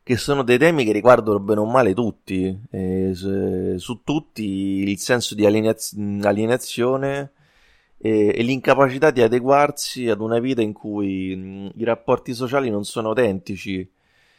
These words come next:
e, e sono dettati da questa corsa frenetica alla standardizzazione e in generale alla loro omologazione. E, e Still Stand, quindi, apparentemente potrebbe sembrare un,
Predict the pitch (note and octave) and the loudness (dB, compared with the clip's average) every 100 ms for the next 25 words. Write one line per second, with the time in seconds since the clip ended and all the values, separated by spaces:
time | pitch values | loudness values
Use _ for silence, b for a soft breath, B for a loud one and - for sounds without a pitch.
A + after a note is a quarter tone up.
0 | _ _ G2 F#2+ F#2+ F#2+ A2 - C#3 C3 | _ _ -10 -6 -6 -4 -6 -2 0 0
1 | B2 D3+ C3+ A2+ A2 B2 - - A2+ A2 | 0 2 4 4 4 0 0 0 2 2
2 | A2 D3 D#3 - A#2+ G#2+ A#2 B2+ B2 G#2+ | 0 -2 -2 -4 -6 -6 -4 -4 0 2
3 | G2+ - A#2 G#2+ G#2+ A2 F#3 C3+ A#2+ - | 2 0 -8 -2 -2 -4 -8 -8 -8 -6
4 | A2+ B2 A#2+ G2+ F#2 F#2+ F#2+ G2 G2+ F#2 | -6 -4 -2 -4 -4 -6 -4 -2 0 -2
5 | F2+ F2+ F2+ F#2 F#2+ F#2 F#2 - F#2+ F#2 | -2 -4 -6 -4 -2 -2 -4 -6 -6 -4
6 | F2+ F2 - G2 F2+ F2+ _ _ _ _ | -4 -6 -6 -6 -4 -8 _ _ _ _
7 | _ _ _ _ _ _ _ _ - G#2+ | _ _ _ _ _ _ _ _ -2 0
8 | - D3 - A3+ - - - G2 G2+ G#2 | 2 0 0 -6 -6 -6 -2 0 0 0
9 | A#2+ D#3 G#2 F#2 F#2+ F#2+ F#2+ F#2 F#2+ - | 0 -4 -6 -6 -6 -4 -4 -4 -6 -10
10 | _ _ _ - A2+ - C#3 D3+ D#3 F3 | _ _ _ -16 -16 0 2 2 2 0
11 | D3+ E3 A2 G2 A2 G#2+ A2 A2 A2+ A2+ | 2 2 0 0 0 0 0 0 -2 0
12 | C3+ A#2+ A2 A2 A2 G#2+ G#2+ G#2+ G#2+ G#2+ | 0 2 0 -4 -6 -8 -10 -12 -14 -16